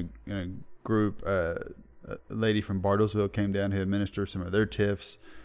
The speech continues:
um, actually some residential tifs. So I know some, something about that, but I mean, there's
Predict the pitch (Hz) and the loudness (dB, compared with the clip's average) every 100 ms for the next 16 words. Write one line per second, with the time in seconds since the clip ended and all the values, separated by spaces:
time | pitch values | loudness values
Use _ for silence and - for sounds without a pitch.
0 | - - 98 98 104 - - 98 98 90 | -14 -6 -2 0 0 -2 -2 2 2 2
1 | 101 101 95 - 98 95 - 95 92 92 | 0 0 -2 0 2 0 -2 0 0 0
2 | 92 90 - - _ _ - 107 101 117 | -2 -4 -14 -20 _ _ -2 2 2 2
3 | 104 - 110 98 95 92 - 107 107 98 | 0 4 4 4 2 2 2 4 6 4
4 | 87 104 117 156 165 202 165 | 2 4 4 4 4 2 2